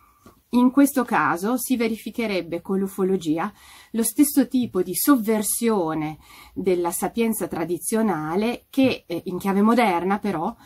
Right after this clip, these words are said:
ehm, che si era manifestata in altri fenomeni, eh, del, ehm, ventesimo secolo, come l'occultismo e lo spiritismo e il teosofismo, che Guénon condannava proprio come, eh, parodie,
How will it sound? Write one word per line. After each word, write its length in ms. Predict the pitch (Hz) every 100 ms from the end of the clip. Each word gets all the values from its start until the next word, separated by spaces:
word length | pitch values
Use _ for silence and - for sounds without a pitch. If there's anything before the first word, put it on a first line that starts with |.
| - - -
ehm, 580 | - 160 160 151 147 -
che 160 | - 269
si 140 | 320
era 120 | 240
manifestata 840 | 202 202 226 311 - 220 214 269 240
in 120 | 226
altri 280 | 262 269 269
fenomeni, 760 | - 277 170 208 220 240 233
eh, 220 | - 175 170
del, 260 | 165 151
ehm, 420 | 151 151 139 131 - - - -
ventesimo 580 | 151 160 147 165 175 185
secolo, 540 | 254 208 180 160 165 - - - -
come 440 | 226 185 180 160
l'occultismo 1000 | 160 - 214 214 208 202 208 214 208 -
e 160 | 180
lo 80 | 156
spiritismo 880 | 160 - 185 196 196 208 196 190 175
e 120 | 170
il 60 | 165
teosofismo, 760 | 175 175 175 - 196 160 165 160
che 160 | 226
Guénon 400 | 226 208 156 175
condannava 680 | - 208 208 214 208 180 202
proprio 500 | 202 175 - - 220
come, 540 | - 247 185 165 151 - - - - - -
eh, 180 | 185 151
parodie, 840 | - 220 233 214 254 202 151 151